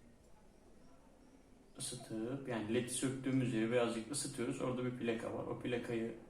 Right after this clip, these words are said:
ısıtalım. Isıttıktan sonra biraz lehim telini, siz de görüyorsunuzdur. Şuraya lehim telini eritiyoruz. Az bir şey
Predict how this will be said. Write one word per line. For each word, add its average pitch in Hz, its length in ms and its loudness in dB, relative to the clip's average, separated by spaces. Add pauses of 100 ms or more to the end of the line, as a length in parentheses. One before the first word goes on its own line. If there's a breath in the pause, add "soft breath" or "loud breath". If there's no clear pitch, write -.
(100)
ısıtalım. - 500 -4
Isıttıktan - 560 0
sonra 139 320 -2 (680 loud breath)
biraz 151 360 4
lehim 151 280 4
telini, 127 420 2 (260)
siz 123 240 -8
de 117 80 0
görüyorsunuzdur. 113 640 -2
Şuraya 123 300 -4
lehim 135 360 2
telini 120 400 -4
eritiyoruz. 113 760 -4 (1000)
Az 110 280 -2
bir 101 60 -10
şey - 140 -8